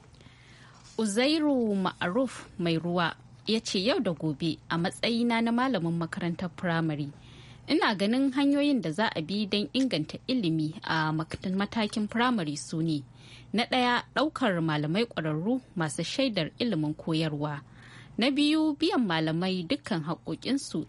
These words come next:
da ya kamata. Samar musu da wani tsarin albashi.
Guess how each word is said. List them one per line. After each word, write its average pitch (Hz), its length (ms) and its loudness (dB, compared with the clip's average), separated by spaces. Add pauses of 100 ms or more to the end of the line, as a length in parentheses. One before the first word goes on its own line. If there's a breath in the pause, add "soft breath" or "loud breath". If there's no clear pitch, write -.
(100)
da 165 80 -4
ya 160 200 0
kamata. 156 680 -2 (520 loud breath)
Samar 320 420 2
musu 392 460 -2
da 165 100 0
wani 170 220 0
tsarin 247 440 0
albashi. 156 760 -2